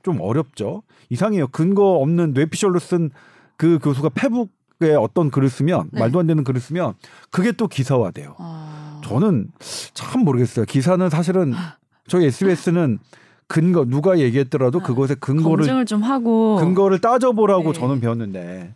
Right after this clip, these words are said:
Speaker 1: 의학에서도 마찬가지거든요. 의학은
Speaker 2: 그대로
Speaker 1: 뭐
Speaker 2: 좀 붙여 쓰는 분들도
Speaker 1: 네.
Speaker 2: 계신 것 같아요. 그죠?
Speaker 1: 아무튼 그런 부분이 있었고요.
Speaker 2: 네.
Speaker 1: 그다음에 이 지금 이제 우리나라 상황입니다.
Speaker 2: 음.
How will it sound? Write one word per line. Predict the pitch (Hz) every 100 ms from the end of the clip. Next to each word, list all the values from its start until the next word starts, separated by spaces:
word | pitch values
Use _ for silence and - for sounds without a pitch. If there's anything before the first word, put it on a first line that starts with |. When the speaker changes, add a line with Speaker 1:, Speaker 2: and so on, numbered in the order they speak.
| -
Speaker 1:
의학에서도 | 165 240 233 208 202
마찬가지거든요. | 117 - 175 131 101 87 104 170
의학은 | 120 123
Speaker 2:
그대로 | 127 247
Speaker 1:
뭐 | 247
Speaker 2:
좀 | 208
붙여 | 170 190 - 320
쓰는 | 285 262 220 190 156 110 185
분들도 | 185 175 - 107
Speaker 1:
네. | 104
Speaker 2:
계신 | 147 214
것 | 185
같아요. | 143 139
그죠? | 135 131 123 - _ - - -
Speaker 1:
아무튼 | 151 180 156 113 - - -
그런 | - 180 214
부분이 | 185 175 160
있었고요. | 107 101 - 90 101
Speaker 2:
네. | 160 156 208 311 - _ _ _ _ _ _
Speaker 1:
그다음에 | 127 120 104 117 170 -
이 | 131
지금 | - 185 226
이제 | 196
우리나라 | 127 120 104
상황입니다. | 95 175 165 98 80 80 147 -
Speaker 2:
음. | 165 160 233